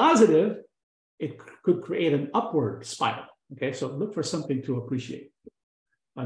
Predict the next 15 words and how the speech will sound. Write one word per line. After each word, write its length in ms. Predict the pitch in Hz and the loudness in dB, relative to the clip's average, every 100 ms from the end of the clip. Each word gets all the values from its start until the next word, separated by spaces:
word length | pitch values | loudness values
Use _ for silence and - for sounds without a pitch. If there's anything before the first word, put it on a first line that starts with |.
| 123 | 0
number 160 | 123 - 214 | 0 4 6
eight, 240 | 254 - | 6 4
you 80 | 165 175 | 2 2
have 140 | 143 160 | 2 2
both 180 | 151 139 | 2 0
good 140 | 143 - | -2 0
points. 280 | 254 311 285 - - - _ - | 0 0 -2 -8 -10 -18 _ -6
Let's 180 | 302 - | -6 -2
see 100 | 226 196 | 0 0
how 80 | 180 | -2
we 60 | 175 | -2
can 100 | 160 | -2
work, 260 | 139 139 139 - _ _ _ - | 0 0 -2 -8 _ _ _ -8
uh, 120 | 135 - 180 | -6 -4 0
together. 300 | 262 208 | 2 2